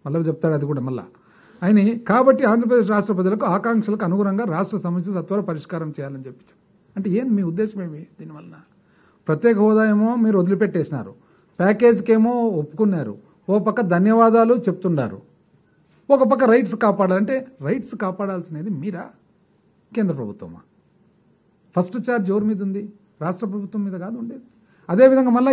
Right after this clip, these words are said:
ఎనిమిది తొమ్మిది అదే రోజే మేము ఇక్కడ ఆ రోజు, ఆ, ఆ,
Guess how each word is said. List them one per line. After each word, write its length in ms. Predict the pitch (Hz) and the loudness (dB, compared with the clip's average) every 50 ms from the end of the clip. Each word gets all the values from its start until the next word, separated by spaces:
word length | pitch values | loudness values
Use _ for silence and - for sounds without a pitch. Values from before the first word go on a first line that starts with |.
| 233 | 4
ఎనిమిది 280 | 220 240 254 277 269 277 | 4 4 4 2 0 0
తొమ్మిది 500 | 214 240 233 220 226 190 165 143 - - - - _ _ - _ _ _ - | 2 2 2 4 4 4 2 0 -2 -6 -16 -20 _ _ -20 _ _ _ 2
అదే 180 | 165 208 247 262 | 6 8 8 10
రోజే 440 | 262 254 226 226 269 277 262 269 - - _ _ _ _ _ 175 | 10 8 8 6 4 2 2 0 -6 -20 _ _ _ _ _ 0
మేము 220 | 185 220 247 240 | 0 2 2 0
ఇక్కడ 400 | 233 240 226 214 208 202 190 180 - - _ _ 196 | 0 0 0 0 2 0 -2 -4 -8 -16 _ _ -6
ఆ 80 | 185 | -2
రోజు, 500 | 190 214 226 226 214 220 214 202 202 202 202 202 | 2 4 4 4 4 4 2 2 2 0 -4 -10
ఆ, 260 | 190 185 180 180 180 180 | -8 -8 -6 -6 -6 -8
ఆ, 380 | 180 170 165 165 160 160 156 | -8 -8 -8 -8 -8 -10 -10